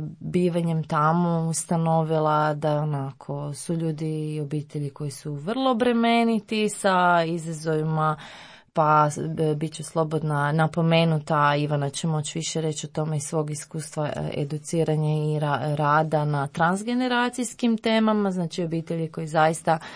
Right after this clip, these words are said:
kada bi čovjek nekako pogledao te njihove, e, rećemo laički životne priče, životne priče roditelja te djece i tih mladih, pa onda tamo možda i unazad nekoliko naraštaja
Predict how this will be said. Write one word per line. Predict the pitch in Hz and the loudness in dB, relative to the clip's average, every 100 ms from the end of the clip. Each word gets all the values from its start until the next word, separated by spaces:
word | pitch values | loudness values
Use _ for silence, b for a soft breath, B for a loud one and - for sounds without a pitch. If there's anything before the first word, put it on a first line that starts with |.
| B B B B B - | B B B B B -2
kada | 180 170 | 0 4
bi | 165 170 - | 4 2 2
čovjek | 170 165 160 | 4 4 0
nekako | 165 151 151 151 165 | -4 -4 -6 -4 -4
pogledao | - 160 156 160 156 156 | 0 0 2 0 2 2
te | 147 156 | 2 -2
njihove, | 156 156 147 160 147 151 | 0 -2 -2 -4 -2 -2
e, | 143 139 165 160 147 143 - - | -2 -2 -2 -2 -2 -4 -8 -12
rećemo | - 147 - 160 151 | -6 -6 -4 -6 -4
laički | 143 147 147 - | -2 -2 -4 -10
životne | 139 151 170 185 214 208 208 | -8 -4 -2 0 0 0 0
priče, | 202 202 202 196 190 - 180 175 | 0 -2 0 0 -4 -4 -2 -2
životne | 170 156 147 147 | -6 -6 -6 -10
priče | 147 156 151 - | -8 -8 -6 -4
roditelja | 156 143 147 151 156 151 139 147 B B B B B | -2 0 -2 -2 -2 0 0 -2 B B B B B
te | - | -4
djece | 143 151 160 214 - 226 202 | -2 2 4 2 0 0 0
i | |
tih | 190 196 185 | 0 -4 -2
mladih, | 190 175 175 185 180 180 160 | -2 2 2 2 0 -2 -6
pa | - 156 | -4 -4
onda | 151 151 | -2 -4
tamo | 147 160 156 | -4 -4 -2
možda | 151 147 151 - 151 | -2 -2 -4 -4 -2
i | 147 147 | -2 -2
unazad | 147 139 135 135 | -4 -4 -6 -6
nekoliko | 160 196 190 190 185 185 190 | -4 -4 -4 -4 -4 -4 -2
naraštaja | 180 180 170 - 185 170 165 165 | 0 0 0 -2 2 6 6 2